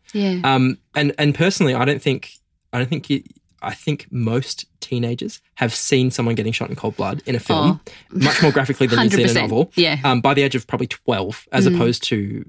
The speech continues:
Speaker 2: fifteen to eighteen. You know,
Speaker 1: Yeah.
Speaker 2: like, I, I, it's out there.
Speaker 1: Yeah.
Speaker 2: Um, so personally, when I approach these things, I, I don't think at all about censoring. So I don't censor
Speaker 1: Yeah.
Speaker 2: myself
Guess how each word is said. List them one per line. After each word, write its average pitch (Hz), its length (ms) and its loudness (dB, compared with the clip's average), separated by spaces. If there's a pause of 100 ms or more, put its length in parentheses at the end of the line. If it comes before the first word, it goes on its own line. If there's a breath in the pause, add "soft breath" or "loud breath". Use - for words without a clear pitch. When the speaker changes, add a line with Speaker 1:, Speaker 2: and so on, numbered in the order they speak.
(120)
Speaker 2:
fifteen 101 640 -4
to 110 280 -6
eighteen. 98 360 -8
You 120 100 -2
know, 135 120 4
Speaker 1:
Yeah. 147 80 4
Speaker 2:
like, 131 260 0
I, 123 180 -2
I, 117 140 -2 (280)
it's 135 140 -4
out 120 180 0
there. 110 280 -12
Speaker 1:
Yeah. 147 220 0 (200)
Speaker 2:
Um, 127 480 2 (480)
so 139 520 4 (840)
personally, 160 420 0
when 143 100 2
I 127 80 2
approach 127 260 -2
these 117 160 -4
things, 113 320 -4 (680)
I, 123 300 -2
I 127 100 -2
don't 117 480 -4 (160)
think 113 320 -6
at 104 80 -12
all 101 180 -4
about 113 220 -4
censoring. 180 380 -4
So 120 100 -2
I 120 60 0
don't 127 120 0
censor 143 180 2
Speaker 1:
Yeah. - 40 2
Speaker 2:
myself 120 260 -2